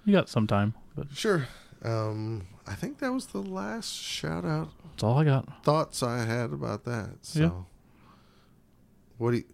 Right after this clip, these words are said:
Speaker 2: you ready for Lizardman?
Speaker 1: Oh, for the next one?
Speaker 2: Uh-huh.
Speaker 1: Yeah, we didn't talk about that at all, did we?
Speaker 2: No, I just remembered that.
Speaker 1: Yeah. I mean, what, they'll be out next month? Who knows?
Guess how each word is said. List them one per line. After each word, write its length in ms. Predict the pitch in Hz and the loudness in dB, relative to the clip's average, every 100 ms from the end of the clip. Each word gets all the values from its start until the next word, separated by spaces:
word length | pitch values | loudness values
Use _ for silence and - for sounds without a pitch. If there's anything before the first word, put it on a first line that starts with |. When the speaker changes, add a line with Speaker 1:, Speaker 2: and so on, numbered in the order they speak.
| - - | -20 -8
Speaker 2:
you 140 | 95 | -6
ready 260 | 95 104 104 | 0 2 2
for 160 | - | 0
Lizardman? 540 | 101 104 117 135 160 165 - - _ _ _ _ _ _ _ _ _ - | 0 0 0 -2 -4 -6 -12 -20 _ _ _ _ _ _ _ _ _ 0
Speaker 1:
Oh, 160 | 127 113 | 4 6
for 100 | 113 | 6
the 100 | 104 | 4
next 200 | 107 - | 4 4
one? 180 | 123 120 - | 2 2 -2
Speaker 2:
Uh-huh. 300 | 131 151 190 - | 0 0 -2 0
Speaker 1:
Yeah, 80 | 156 | 6
we 80 | 147 | 6
didn't 120 | 147 | 6
talk 160 | 135 131 | 4 2
about 160 | 104 98 | 2 4
that 100 | 95 | 4
at 60 | |
all, 140 | 98 104 | 4 4
did 140 | 107 | 2
we? 120 | 107 104 - | 2 0 2
Speaker 2:
No, 220 | 151 139 | 4 4
I 60 | 113 | 4
just 200 | 113 - | 2 2
remembered 380 | 123 120 110 | 0 0 -2
that. 200 | 104 92 | -2 4
Speaker 1:
Yeah. 220 | 170 165 147 - _ _ _ _ - | 8 8 6 0 _ _ _ _ 4
I 60 | 143 | 8
mean, 220 | 139 127 | 8 8
what, 180 | 117 101 | 6 6
they'll 100 | 104 | 4
be 100 | 98 | 6
out 140 | 104 | 6
next 240 | 104 104 | 4 4
month? 260 | 113 113 117 - - - - - | 4 4 2 -4 -20 -20 -20 2
Who 120 | 107 | 4
knows? 340 | 95 92 - | 6 4 0